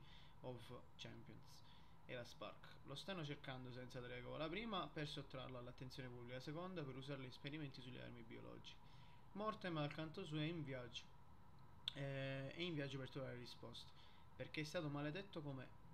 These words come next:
un po-, con un potere tanto orribile. Perché è stato maledetto con un potere tanto orribile? Ecco.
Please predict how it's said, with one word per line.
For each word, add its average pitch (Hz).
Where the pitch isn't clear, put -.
un 147
po-, 147
con 156
un 156
potere 151
tanto 123
orribile. 107
Perché 156
è 143
stato 143
maledetto 127
con 120
un 120
potere 127
tanto 120
orribile? 160
Ecco. -